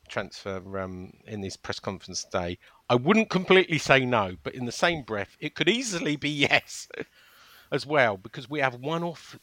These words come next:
two things we need to look at. We've got some young players who are wanted by other clubs, and things could change that way. It might not ne-, necessarily be someone coming in.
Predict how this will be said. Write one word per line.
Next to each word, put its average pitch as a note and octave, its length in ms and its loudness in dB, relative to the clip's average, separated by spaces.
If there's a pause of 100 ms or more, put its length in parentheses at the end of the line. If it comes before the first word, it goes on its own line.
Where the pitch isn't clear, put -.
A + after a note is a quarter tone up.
two C#3 280 -8
things A2 460 -8
we G#2+ 140 -8
need G#2 160 -10
to A2 100 -12
look G2 260 -10
at. E2 200 -12 (500)
We've B2+ 160 -4
got - 180 2
some B2+ 160 -6
young C#3+ 300 0
players A#2 400 0
who A#2 100 -4
are A2+ 60 -8
wanted A#2 340 -6
by G#2+ 180 -4
other G#2 180 -6
clubs, - 500 -6
and G#2 120 -16
things C#3+ 280 -8
could - 180 -10
change G#2 460 -4
that A2 240 -6
way. F2+ 300 -12 (360)
It B2+ 160 -6
might C3+ 420 4
not C#3 300 -2
ne-, C#3 140 -8 (100)
necessarily A#2 680 -6 (480)
be G#2+ 40 -10
someone A2 400 -2
coming G#2+ 400 -2
in. F2+ 240 -6